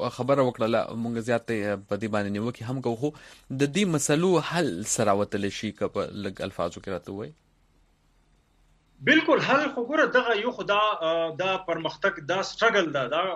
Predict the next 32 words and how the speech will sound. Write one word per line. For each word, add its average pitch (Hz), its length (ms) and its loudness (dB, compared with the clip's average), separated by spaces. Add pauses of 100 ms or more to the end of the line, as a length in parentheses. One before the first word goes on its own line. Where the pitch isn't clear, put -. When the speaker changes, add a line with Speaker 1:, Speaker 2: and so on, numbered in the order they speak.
(140)
Speaker 2:
جدوجهد 156 680 2
د 156 140 -4
څه 139 120 -16
کوم 160 140 -8
جرنلسټان 135 720 -2
کوي. 120 220 -2 (480)
دویمه 339 300 6
خبره 320 320 4
دا 233 200 0
ده 269 140 0
چې 240 380 -2
د - 120 -14
صحافیانو 226 540 -4
سره 247 280 0
سره 240 220 0
ګوره 247 360 2
د، 175 60 2 (380)
آ، 156 440 0
رساني 139 460 0
ادارو 131 460 4
مالکان 156 460 2
څه - 200 -8
کوم 131 160 -4
دي. 107 180 -12 (540)
زه 247 180 0
پوهیږم 285 520 4
چې 214 120 -4
د 190 160 2
هغې 185 260 0
ډېر 202 120 2 (100)
غټ 226 160 0
انویسټمنټ 170 600 -2